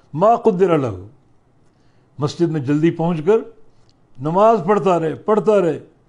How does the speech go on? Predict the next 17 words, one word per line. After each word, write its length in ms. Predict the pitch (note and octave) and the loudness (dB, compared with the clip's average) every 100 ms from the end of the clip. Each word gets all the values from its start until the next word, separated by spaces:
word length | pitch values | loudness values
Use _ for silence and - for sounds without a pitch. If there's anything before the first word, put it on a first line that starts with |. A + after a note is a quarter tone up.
| _ _ _ _ _ - | _ _ _ _ _ -4
جو 180 | D#3 B3 | 2 2
اس 120 | - | 2
کے 80 | A#3 | 0
مقدر 400 | G3 F3 D#3 C#3 | 0 0 0 -2
میں، 220 | A2+ G#2 _ _ _ _ _ _ - | -4 -12 _ _ _ _ _ _ -8
تحدید 400 | B2 B2+ F#3 F3+ | -4 0 0 2
نہیں 240 | A3+ A3 | 0 0
ہے، 120 | C3 A#2+ _ _ _ _ _ - | -2 -8 _ _ _ _ _ -6
دو 240 | A2 D#3+ | 0 2
رکعت 360 | C#3+ C#3+ B2+ G#2+ | 0 -2 -4 -6
پڑھے، 240 | C3 B2+ | -8 -8
چار 260 | A2+ D#3+ D#3 | -6 -4 -4
رکعت 340 | C#3+ C3+ A#2+ | -4 -6 -8
پڑھے، 220 | B2 C3+ | -10 -10
چھ 140 | A#2+ E3+ | -10 -4
رکعت 500 | F#3 D#3+ D3 C3+ A#2+ | -4 -4 -6 -8 -10
پڑھے۔ 180 | C3+ | -14